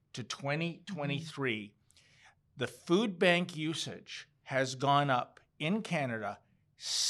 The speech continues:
Speaker 1: seventy-eight percent, not seven point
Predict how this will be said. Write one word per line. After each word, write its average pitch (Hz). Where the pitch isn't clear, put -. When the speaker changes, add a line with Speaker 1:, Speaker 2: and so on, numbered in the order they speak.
Speaker 1:
seventy-eight 196
percent, 135
not 196
seven 277
point 214